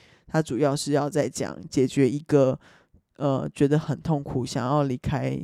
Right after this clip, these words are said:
这个世界的朋友。我希望听到这里，你可以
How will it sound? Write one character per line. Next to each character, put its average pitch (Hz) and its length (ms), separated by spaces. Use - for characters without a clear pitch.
这 - 140
个 143 100
世 - 220
界 - 180
的 - 220
朋 - 180
友。 - 200
我 147 100
希 151 140
望 170 160
听 165 200
到 156 160
这 143 280
里， 82 320
你 143 120
可 143 260
以 143 340